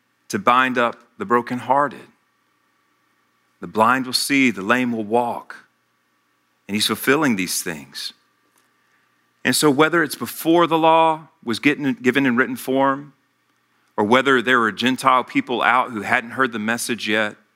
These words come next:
we know that God has given us the law. Paul puts it like this in Romans two.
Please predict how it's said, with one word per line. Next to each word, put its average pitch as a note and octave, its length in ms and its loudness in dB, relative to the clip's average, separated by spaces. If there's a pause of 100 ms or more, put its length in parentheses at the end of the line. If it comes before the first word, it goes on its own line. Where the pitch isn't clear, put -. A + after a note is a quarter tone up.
(880)
we C3+ 180 4
know C#3 300 2
that G#2+ 340 -2 (800)
God B2+ 320 2
has G#2+ 160 -6
given A#2 340 0
us - 480 -4 (400)
the A2+ 80 -6
law. B2 440 -2 (2750)
Paul C3 140 4
puts B2+ 180 -4
it A2 60 -4
like A2+ 160 0
this G#2+ 180 -2
in G#2+ 80 0
Romans G#2 380 0
two. F#2 360 -6